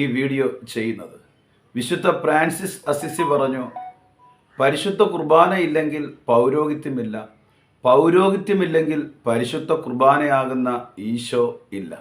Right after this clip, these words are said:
ഏറ്റവും പ്രിയപ്പെട്ട എൻ്റെ വിശ്വാസികളെ, വൈദികരെ, ഈ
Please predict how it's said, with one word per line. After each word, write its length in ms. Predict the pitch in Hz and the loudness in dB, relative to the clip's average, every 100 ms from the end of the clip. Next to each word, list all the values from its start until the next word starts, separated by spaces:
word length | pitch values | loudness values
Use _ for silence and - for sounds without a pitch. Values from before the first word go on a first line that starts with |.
| - _ _ _ _ _ _ _ _ _ _ _ _ _ _ _ _ _ | -20 _ _ _ _ _ _ _ _ _ _ _ _ _ _ _ _ _
ഏറ്റവും 500 | 127 156 180 202 202 190 | 2 2 4 2 2 2
പ്രിയപ്പെട്ട 400 | 175 180 175 175 170 156 - _ _ _ _ | 0 0 0 2 2 0 -8 _ _ _ _
എൻ്റെ 220 | 135 143 156 | -4 -2 -2
വിശ്വാസികളെ, 680 | 135 - 151 151 151 139 123 - - _ _ _ _ _ | -4 0 0 0 -4 -2 -2 -4 -12 _ _ _ _ _
വൈദികരെ, 580 | 120 123 123 143 127 107 - - _ _ _ _ _ _ _ _ _ _ _ _ _ _ _ _ _ _ _ _ | 0 0 0 -2 -2 -2 -6 -18 _ _ _ _ _ _ _ _ _ _ _ _ _ _ _ _ _ _ _ _
ഈ 100 | 143 | -4